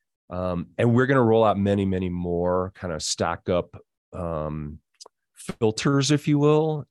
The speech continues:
um, that, that will kinda, like, help you, um, I guess,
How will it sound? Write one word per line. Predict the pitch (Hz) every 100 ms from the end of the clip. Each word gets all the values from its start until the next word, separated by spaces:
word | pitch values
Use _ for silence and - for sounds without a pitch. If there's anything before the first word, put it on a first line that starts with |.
| _
um, | 95 101 92 87 85 _ - _ _ _
that, | 101 98 -
that | 104 -
will | 101 95
kinda, | - 110 95
like, | 92 87 _ -
help | 113 110 107
you, | 98 95 95 92 -
um, | 95 92 87 85 85 85 _ _
I | 120
guess, | 196 -